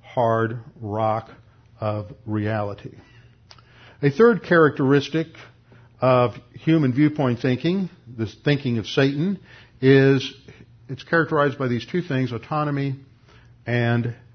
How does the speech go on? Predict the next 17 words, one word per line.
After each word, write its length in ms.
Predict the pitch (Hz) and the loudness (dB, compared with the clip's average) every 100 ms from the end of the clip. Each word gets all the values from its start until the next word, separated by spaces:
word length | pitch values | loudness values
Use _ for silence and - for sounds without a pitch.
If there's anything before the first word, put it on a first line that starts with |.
| - _ | -20 _
antagonism. 960 | 117 104 - 135 127 107 95 90 - - - _ _ _ - _ _ _ - - | -6 -6 -4 -2 0 -2 -6 -12 -20 -20 -20 _ _ _ -20 _ _ _ -12 -4
Two 480 | 202 208 202 208 180 - _ - | 0 2 0 -2 -6 -12 _ -4
things 380 | 156 156 147 | 0 0 -2
that 200 | 147 131 | -4 -4
are 400 | 131 127 120 113 - - _ _ | -2 0 0 -4 -12 -20 _ _
somewhat 460 | - - 120 107 - | -8 -4 -2 -4 -4
similar, 560 | 175 165 156 147 139 | -2 0 0 0 -2
and 260 | 135 123 113 | -6 -6 -2
yet 280 | 123 123 - - _ _ _ _ - | -2 -2 -6 -20 _ _ _ _ -4
they 140 | 117 | -2
have 300 | 113 113 101 | 0 -2 -2
different, 460 | 92 127 127 117 117 - - 117 | 0 0 0 -6 -8 -18 -20 -12
different, 480 | 107 117 - 104 - | -8 -6 -6 -8 -6
uh, 280 | 104 101 107 - | -6 -6 -8 -4
aspects 560 | 117 113 - 104 - - | -4 -4 -8 -10 -10 -10
to 80 | 98 | -8
them. 340 | 101 98 | -8 -12